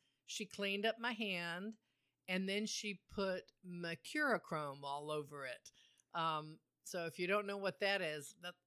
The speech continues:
that's something <laughs> fun to look up. It burns like the dickens and it stains your hand.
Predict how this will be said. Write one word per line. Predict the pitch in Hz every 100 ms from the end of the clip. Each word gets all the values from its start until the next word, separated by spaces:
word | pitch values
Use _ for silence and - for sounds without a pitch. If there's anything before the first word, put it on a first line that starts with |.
| -
that's | 190 -
something | 208 180 - 170
<laughs> | 170
fun | 214 143 190
to | 202
look | 190 196 -
up. | 175 165 180 - - -
It | 180 175 165
burns | 196 208 220 226 226
like | 196 196 185
the | 180
dickens | 196 208 214 208
and | 190 165
it | 151
stains | - - 180 196 208 190
your | 185
hand. | 180 196 175 147 147 165